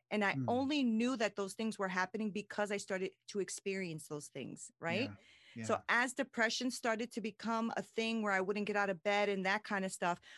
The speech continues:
Speaker 1: or I was in a room and I thought I was, like, gonna, you know, drown with, like, eh, this anxiety,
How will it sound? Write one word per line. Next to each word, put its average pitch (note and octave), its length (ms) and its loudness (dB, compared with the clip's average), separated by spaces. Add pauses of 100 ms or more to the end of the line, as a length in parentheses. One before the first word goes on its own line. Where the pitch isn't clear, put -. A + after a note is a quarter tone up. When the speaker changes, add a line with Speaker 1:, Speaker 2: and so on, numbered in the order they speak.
(140)
Speaker 1:
or G#3 160 4
I G#3 40 6
was G3+ 200 4
in G#3+ 100 2
a G3 120 2
room A3 320 2
and F#3+ 100 2
I F#3 80 2
thought G3+ 200 0
I G3+ 60 4
was, F#3+ 260 0
like, F3 260 0
gonna, F#3 280 0 (100)
you G3 140 -4
know, F3 140 -2
drown F#3+ 420 -2
with, F3+ 160 -2 (240)
like, F3+ 320 -2 (100)
eh, - 80 -8 (100)
this F#3+ 200 -4
anxiety, F#3 800 0